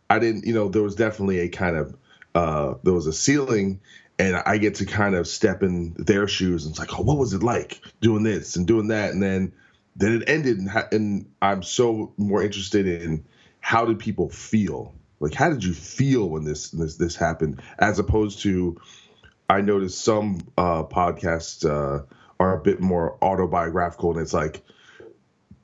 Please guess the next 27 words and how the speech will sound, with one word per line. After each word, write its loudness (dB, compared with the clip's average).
"So 4
what, 0
when, 0
where, 2
why?" -2
You 2
know, 2
like, -2
it's, 2
like, 2
very 2
kind -2
of -4
these 0
points, 0
but 0
I'm 2
very 2
much -2
into, -2
interested -2
in -2
kind 0
of -4
the -2
emotional 0
core 0